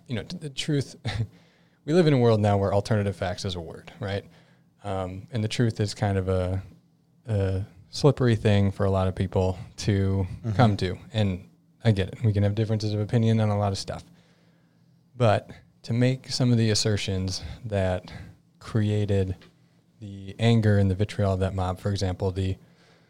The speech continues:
Speaker 1: just the assertion that the election was stolen,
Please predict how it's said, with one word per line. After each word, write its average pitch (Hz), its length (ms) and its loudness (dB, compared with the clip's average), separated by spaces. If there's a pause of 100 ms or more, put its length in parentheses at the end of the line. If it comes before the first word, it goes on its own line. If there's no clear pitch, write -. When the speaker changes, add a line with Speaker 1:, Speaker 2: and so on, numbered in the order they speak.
(240)
Speaker 1:
just 147 200 0
the 131 100 2
assertion 113 400 2
that 104 220 2 (200)
the 107 220 -8
election 101 340 0
was 98 100 0
stolen, 90 460 -4